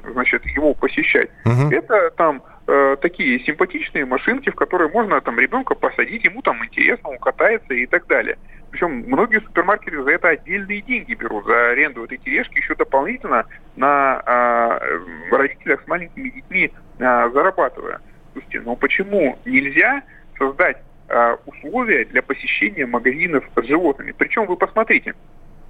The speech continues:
Speaker 1: у нас это та редкая сфера, где государство ушло гораздо дальше, чем ушёл частный бизнес. У нас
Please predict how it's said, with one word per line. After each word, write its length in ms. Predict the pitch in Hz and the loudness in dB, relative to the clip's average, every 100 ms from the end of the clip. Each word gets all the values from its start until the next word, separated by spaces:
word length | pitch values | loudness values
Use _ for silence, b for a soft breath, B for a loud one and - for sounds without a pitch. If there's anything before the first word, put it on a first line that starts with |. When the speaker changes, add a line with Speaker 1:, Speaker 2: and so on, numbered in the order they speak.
| - - | -18 -6
Speaker 1:
у 40 | 190 | 2
нас 180 | 208 202 | 2 2
это 180 | 180 - | -2 -2
та 340 | - - 226 | 0 0 2
редкая 460 | 214 202 - 143 123 - | 2 0 0 -2 -2 -4
сфера, 380 | - 247 226 120 - - B B B B - - | -2 2 2 0 -10 -20 B B B B -18 -12
где 200 | - 196 | -2 0
государство 680 | 190 165 - - 277 - 180 | 0 -2 0 2 2 0 -4
ушло 380 | 156 160 220 247 | -6 -4 0 2
гораздо 540 | 147 160 185 220 196 | 2 4 2 2 0
дальше, 440 | 180 135 185 262 - | 0 2 0 -2 -4
чем 300 | - 175 175 | -2 -2 -4
ушёл 320 | 180 208 233 | -4 -2 0
частный 420 | - 202 - 220 | 0 0 -2 -8
бизнес. 400 | 214 220 139 117 - - - B B B B - | -8 -8 -8 -14 -18 -20 -20 B B B B 2
У 120 | 160 | 4
нас 220 | 208 202 | 4 2